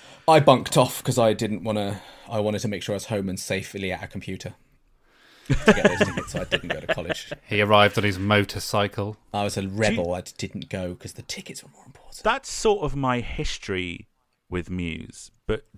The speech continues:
Speaker 3: do you wanna know what I don't like about
Speaker 1: Go,
Speaker 3: them?
Speaker 1: f-, by all means.
Speaker 3: One is that, uh, the lyrics are a problem for me. Uh,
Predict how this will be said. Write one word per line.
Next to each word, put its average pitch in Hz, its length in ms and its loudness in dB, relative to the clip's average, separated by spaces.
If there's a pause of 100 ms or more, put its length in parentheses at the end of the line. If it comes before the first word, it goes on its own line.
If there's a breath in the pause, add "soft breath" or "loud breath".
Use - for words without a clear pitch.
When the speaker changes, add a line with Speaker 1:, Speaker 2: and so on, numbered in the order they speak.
(140)
Speaker 3:
do 120 120 -8
you 127 100 -2
wanna 143 400 -2
know 117 760 0 (720)
what 104 520 0
I 101 200 0 (120)
don't 104 380 0
like 101 340 -4
about - 240 -14
Speaker 1:
Go, - 80 2
Speaker 3:
them? - 80 -8
Speaker 1:
f-, - 240 -12 (220)
by 110 80 2
all 113 100 4
means. 127 480 -2 (320)
Speaker 3:
One 170 300 0
is 226 220 -2
that, 113 280 0 (480)
uh, 90 520 0 (1600)
the 135 100 -2
lyrics 107 480 0
are 73 100 -2
a 73 40 -8
problem 80 360 -8
for - 120 -16
me. - 280 -10 (1200)
Uh, 90 360 2